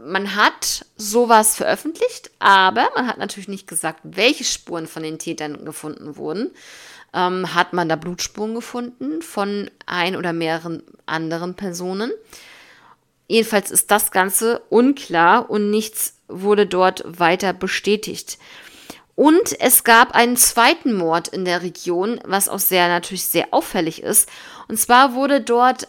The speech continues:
ein mutmaßlicher Drogenhändler ermordet. Und was aber noch richtig krass ist, und da, da denke ich mir auch, wie kann sowas bei der Polizei passieren? Oder ist das wirklich gewollt,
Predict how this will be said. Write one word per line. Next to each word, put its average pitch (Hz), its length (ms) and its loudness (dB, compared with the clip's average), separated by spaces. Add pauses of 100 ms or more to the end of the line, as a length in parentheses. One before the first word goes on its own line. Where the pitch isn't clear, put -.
(120)
ein 220 640 0
mutmaßlicher 240 920 -2
Drogenhändler 220 1040 -2
ermordet. 175 800 -2 (1500)
Und 220 640 2 (480)
was 233 560 4
aber 233 320 4
noch 220 200 0
richtig 226 360 -6
krass - 400 -2
ist, - 220 -4
und 214 120 -6
da, 208 140 0
da 208 480 0
denke 240 420 -4
ich - 140 -12
mir 240 260 -2
auch, 233 380 0 (160)
wie 202 200 -10
kann 233 300 -4
sowas 220 460 2
bei 214 120 0
der 214 100 2
Polizei 208 520 -4
passieren? 214 680 -2 (640)
Oder 233 380 2
ist - 220 0
das 208 260 0
wirklich 208 420 -6
gewollt, 185 640 0